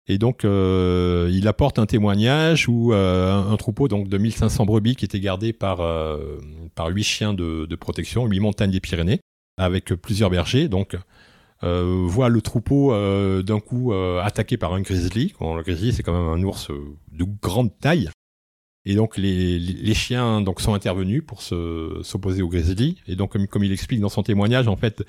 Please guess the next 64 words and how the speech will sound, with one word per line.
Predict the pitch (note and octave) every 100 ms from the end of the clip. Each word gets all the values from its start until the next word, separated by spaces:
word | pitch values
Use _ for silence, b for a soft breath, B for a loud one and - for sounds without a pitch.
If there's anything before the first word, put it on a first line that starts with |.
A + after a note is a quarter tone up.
| B B B
les | F#2+
chiens | F#2+ - B2
ne, | G2+ F#2 E2+ F2
n'attaquent | G2 G2+ A#2+ -
pas | A2
le | F#2+
grizzly, | G2 F2+ B2
ils, | F#2+ E2+
ils | G2
ne | F#2+
le | F#2
mordent | B2 C3
pas, | - C3
en | B2+
fait, | C3 -
mais | F#2+
ils | F#2
le | F#2+
harcèlent, | G2+ - - G#2 D#2+
quoi. | - D#2 _ _ _ -
Donc, | G#2
on | F#2
voit | F#2
des | F2+
chiens | -
qui | B2
sont | -
vraiment | F#2+ G#2+
tout | G#2+ B2+ A#2
autour | G#2+ G#2+
du | F2+
grizzly | G2+ G2 G2+ B2
et | G2+
qui | - F2
n'arrêtent | F2 F#2+ -
pas |
de | G2+
le | F#2+
harceler. | - G2+ A#2+ D#3+ B B B -
Et |
au | F#2
bout | G2
d'un | F#2+
moment, | G2 G#2+ C#3+ C#3+
bah, | A2+ F#2
le, | F#2 E2 E2 E2 E2
l'ours, | G#2 B2+ -
il | F#2+
en, | F2 F2+
il | A2+
en | G2+
a |
marre | F#2 B2+
et | G2
il | F2 E2+ F#2+
repart | G2 G#2+ A2+
dans |
l'autre | F#2+ F2+
sens, | E2+ D#2 -
quoi. | C#2+ - b -
Sauf | - C#3+
que | -
là, | G#2 D3+ - _ _ _ _
l'ours | A2+ C#3+ -